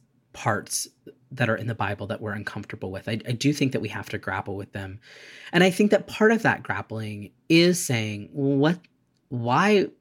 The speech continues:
why did someone include this? What might it have meant? What prejudices might they have had that caused them to write this thing?" And so what we might end up doing is saying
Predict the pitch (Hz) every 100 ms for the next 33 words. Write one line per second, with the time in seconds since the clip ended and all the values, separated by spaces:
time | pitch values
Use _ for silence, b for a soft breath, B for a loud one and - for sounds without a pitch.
0 | _ _ _ _ _ - 131 151 220 214
1 | 180 151 143 127 - 147 214 - - -
2 | - - 123 120 127 156 185 - - _
3 | _ _ _ _ 135 139 151 180 - 117
4 | - 90 98 113 127 - _ b b b
5 | b _ _ - 143 156 202 240 220 -
6 | 175 175 185 170 165 160 143 131 139 147
7 | 127 139 175 185 170 - 175 175 123 113
8 | 117 - 135 - - - 180 190 139 135
9 | 135 - 127 123 131 131 123 - 120 104
10 | 104 104 120 - b b b b b b
11 | _ - 147 139 180 151 143 170 165 165
12 | 160 156 202 175 151 139 127 120 175 165
13 | 123 117 120 - 113 110 110 110 110 113